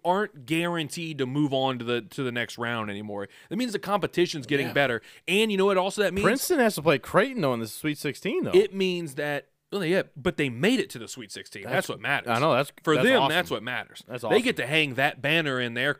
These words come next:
Speaker 1: gym that they, they made it to a Sweet sixteen in twenty twenty-three,
Speaker 2: Mm-hmm.
Speaker 1: um, and beat the Arizona fucking Wildcats, the Pac-twelve champions. Um,
Speaker 2: See you later, kitty
Speaker 1: the
Speaker 2: cat.
Speaker 1: key, uh, but what I like is I think it also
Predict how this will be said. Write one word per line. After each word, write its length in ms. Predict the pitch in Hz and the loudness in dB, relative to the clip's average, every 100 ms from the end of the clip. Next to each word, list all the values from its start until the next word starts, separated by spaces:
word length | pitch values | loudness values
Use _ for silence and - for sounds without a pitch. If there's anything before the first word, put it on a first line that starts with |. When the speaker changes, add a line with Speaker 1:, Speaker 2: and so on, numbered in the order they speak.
| 156 | -4
Speaker 1:
gym 340 | 151 147 123 | -2 -2 -2
that 160 | 120 113 | -8 -4
they, 120 | 123 | -4
they 220 | 117 139 | 0 0
made 160 | 135 131 | 0 -2
it 80 | |
to 100 | 117 | 0
a 60 | 131 | -4
Sweet 260 | - 135 - | -2 -8 -8
sixteen 300 | 123 131 123 | -8 -6 -6
in 60 | |
twenty 200 | - 120 | -6 -8
twenty-three, 440 | 113 113 104 110 - _ - - | -8 -10 -10 -10 -10 _ -20 -12
Speaker 2:
Mm-hmm. 320 | 113 110 147 | -10 -8 -2
Speaker 1:
um, 320 | 123 120 120 | 2 2 0
and 200 | 127 123 | -2 -4
beat 220 | - 160 156 | -2 -2 -2
the 340 | 160 135 123 123 _ _ - | 0 2 2 0 _ _ -2
Arizona 540 | 151 143 127 143 135 | 2 2 2 0 -2
fucking 320 | 117 151 120 120 | 0 0 0 0
Wildcats, 520 | 127 120 - 117 - | 2 2 0 -4 -4
the 60 | |
Pac-twelve 520 | 117 120 113 - 120 104 | -4 -4 -6 -4 -4 -2
champions. 520 | 135 113 85 80 - _ _ _ - | -6 -8 -12 -18 -20 _ _ _ -4
Um, 580 | 131 135 135 131 127 127 | 0 2 2 0 -2 -2
Speaker 2:
See 120 | 123 | -2
you 80 | 117 | 0
later, 220 | 120 98 | 0 -2
kitty 160 | - | -4
Speaker 1:
the 80 | 117 | -4
Speaker 2:
cat. 160 | - 113 247 | -4 -4 0
Speaker 1:
key, 260 | 247 220 - _ _ _ - | -2 -2 -8 _ _ _ -6
uh, 400 | 135 131 131 127 - | -2 0 0 -4 -2
but 120 | 160 | 0
what 120 | 185 | 2
I 40 | 175 | 0
like 260 | 165 202 202 | 0 -2 -2
is 160 | 156 - | -4 -4
I 80 | |
think 240 | 131 208 190 | -8 -8 -6
it 100 | - | -4
also 520 | 151 175 - 151 143 | -2 -2 -2 -4 -4